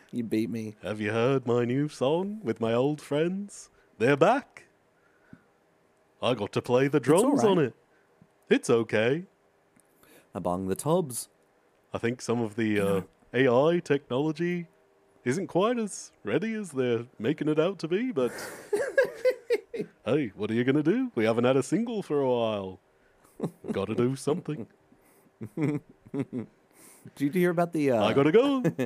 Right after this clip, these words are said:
Speaker 2: Oh, Ringo's gone.
Speaker 1: Did you, did you hear about the,
Speaker 2: Oh, I missed
Speaker 1: um,
Speaker 2: him. I, I always miss him.
Speaker 1: open sourced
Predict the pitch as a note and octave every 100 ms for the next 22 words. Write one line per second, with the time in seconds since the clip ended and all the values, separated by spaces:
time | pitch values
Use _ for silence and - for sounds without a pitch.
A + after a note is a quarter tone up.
0 | - _ _ B2+ C3 A#2 C3 A#2 A2+ G2+
1 | F#2+ - - - - - - - - -
2 | - - C#3 E3 D#3+ C#3+ C3+ A2+ A2 F3
3 | G2 F#2+ B2 F#2 C#3 F3 D#3+ C#3+ D#3+ E3
4 | A#2+ C3 B2+ G2 A2+ G#2